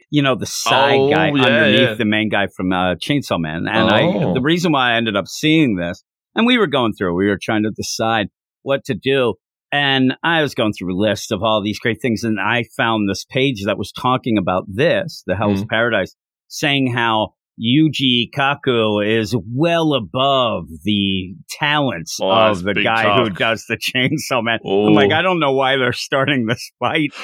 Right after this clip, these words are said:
Speaker 2: Why, yeah, why are they starting the East Coast, West Coast? Jeez.
Speaker 1: Yeah, it was. It was
Speaker 2: Why
Speaker 1: very
Speaker 2: can't we
Speaker 1: odd.
Speaker 2: all get along? My
Speaker 1: Yeah,
Speaker 2: goodness.
Speaker 1: so with that, though, I don't know that Ayashimon had been out yet at that point.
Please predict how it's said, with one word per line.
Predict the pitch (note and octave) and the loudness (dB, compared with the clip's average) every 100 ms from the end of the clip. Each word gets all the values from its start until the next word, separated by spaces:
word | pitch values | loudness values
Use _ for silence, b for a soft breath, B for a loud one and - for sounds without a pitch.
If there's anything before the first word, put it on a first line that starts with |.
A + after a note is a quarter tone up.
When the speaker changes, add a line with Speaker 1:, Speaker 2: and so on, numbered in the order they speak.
| B | B
Speaker 2:
Why, | E3 F3+ | -2 0
yeah, | F#3 F#3 E3 | 2 2 2
why | E3+ | 2
are | F#3+ | 2
they | G3 | 0
starting | G#3+ F3+ D#3 D#3+ | 0 0 -2 -2
the | F#3 | 0
East | F#3+ - | 0 0
Coast, | G3 E3+ D#3 | 0 0 0
West | D#3+ G3+ - | 0 0 -2
Coast? | G#3 C3 C3 - - | 0 2 0 -6 -2
Jeez. | G3+ F#3+ C#3+ | 2 4 4
Speaker 1:
Yeah, | F#3 F#3+ | 2 2
it | F3+ F#3+ | 2 2
was. | G#3 A#3+ - D3+ | 0 0 0 0
It | |
was | D#3+ | 2
Speaker 2:
Why | D#3+ G3+ | 4 2
Speaker 1:
very | G#3+ | 4
Speaker 2:
can't | F#3+ F3+ | 2 4
we | |
Speaker 1:
odd. | F#3+ E3 F#3+ | 4 4 2
Speaker 2:
all | G#3 | 2
get | F#3 | 2
along? | F#3 F#3+ G3 F#3 B2+ A#2+ | 2 2 2 2 0 -2
My | C#3+ D#3+ | -2 0
Speaker 1:
Yeah, | D3 A#2+ | 2 2
Speaker 2:
goodness. | A2+ C3 C3+ | 2 -2 -2
Speaker 1:
so | D#3+ D3 D3+ | 0 0 0
with | F#3+ A3 | 0 0
that, | G3+ D#3+ - | -2 -2 0
though, | C#3 C#3 | 0 2
I | C#3 | 0
don't | A#2+ D#3 D#3+ C#3+ | 0 0 0 0
know | C#3+ C#3+ C#3+ C#3 C3 | 2 2 2 2 0
that | C3 B2+ - _ - | -2 -2 -8 _ -8
Ayashimon | A#2 B2+ C3 - C3 A2+ A2+ | -2 0 0 0 0 2 0
had | G#2+ A2 F#2+ | -2 -2 -2
been | G#2+ - | -2 -2
out | G2 A2 D3 - | -2 0 -2 -4
yet | G2 D#2 E2 - | -6 -6 -8 -6
at | G2 - | -4 -2
that | G2 - _ | -4 -6 _
point. | F#3+ F#3+ F#2+ | -4 -2 -2